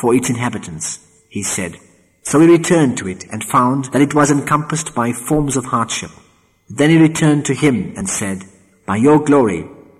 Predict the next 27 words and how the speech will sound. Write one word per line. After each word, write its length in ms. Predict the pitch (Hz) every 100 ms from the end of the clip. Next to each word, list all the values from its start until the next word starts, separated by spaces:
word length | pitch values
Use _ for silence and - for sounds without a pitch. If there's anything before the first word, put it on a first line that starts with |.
| -
I 80 | 131 131 -
fear 340 | 170 104 82
that 140 | 92 95 104
no 60 | 139
one 140 | 151 143
will 160 | 139 135
enter 300 | 123 - 90
it." 140 | - - _ _ _
He 140 | 107 107
said, 340 | - 104 87 - _ _ _ -
"Go 60 | 131 156
to 140 | 156 143
hellfire 500 | 131 - 92 80 78
and 200 | - 107 143
look 120 | 160
at 80 | 143 95
it 120 | -
and 100 | 120
at 140 | 120 120
what 100 | 127
I 60 | 127
have 160 | 127 123
prepared 360 | - 131 110
therein 360 | 123 120 135 95 80 - - -
for 120 | -
its 140 | 120 -
inhabitants." 500 | 113 117 104 82 69